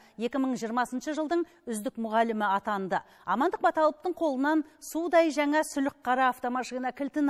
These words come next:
алды. Бұйыртып, игілікке мінгей. Өзге де озық ұстаздар, мектептер, мекемелер басшылары марапатталды.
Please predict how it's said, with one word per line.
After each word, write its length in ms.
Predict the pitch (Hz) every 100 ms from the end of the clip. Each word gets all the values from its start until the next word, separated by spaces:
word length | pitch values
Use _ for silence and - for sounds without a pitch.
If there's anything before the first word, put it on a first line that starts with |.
| 233
алды. 160 | 175 - - -
Бұйыртып, 480 | 247 254 220 240 _ _ -
игілікке 560 | 208 208 226 226 226
мінгей. 540 | 220 220 214 208 185 156 _ -
Өзге 300 | 226 214 247
де 80 | 226
озық 320 | 214 202 226
ұстаздар, 460 | - 285 269 320 254
мектептер, 540 | - 208 - 285 294 - 208
мекемелер 500 | 214 220 196 254 277
басшылары 600 | 220 - 196 202 226 214 _ -
марапатталды. 880 | 196 214 214 196 - 190 180 185